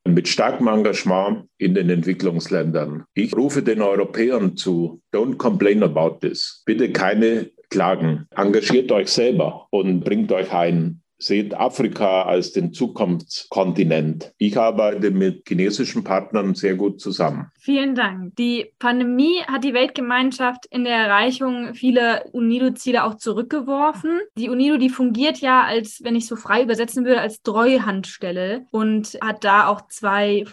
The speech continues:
Speaker 2: Volksindikatoren für dieses Ziel. Was sagen Sie bezogen auf die Situation der Pandemie?
Speaker 1: Die äh, covid-Pandemie ist eine weltweite Podi-Pandemie. Das heißt, eine Vielfachkatastrophe für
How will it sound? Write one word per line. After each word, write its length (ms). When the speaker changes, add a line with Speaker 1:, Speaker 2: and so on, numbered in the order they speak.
Speaker 2:
Volksindikatoren 1300
für 160
dieses 380
Ziel. 280
Was 200
sagen 280
Sie 300
bezogen 340
auf 180
die 140
Situation 560
der 120
Pandemie? 680
Speaker 1:
Die 640
äh, 120
covid-Pandemie 920
ist 300
eine 720
weltweite 920
Podi-Pandemie. 1080
Das 220
heißt, 280
eine 220
Vielfachkatastrophe 1300
für 440